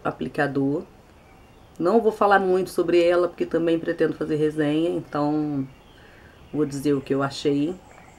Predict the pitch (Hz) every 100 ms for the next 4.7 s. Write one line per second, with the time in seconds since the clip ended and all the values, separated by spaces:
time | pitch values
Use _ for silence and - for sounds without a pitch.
0 | - - - - - - 143 147 160 156
1 | - 151 170 214 233 214 196 156 147 151
2 | - - - - - 156 139 143 - 147
3 | 131 131 151 156 151 156 156 - 139 135
4 | 135 127 131 - - 147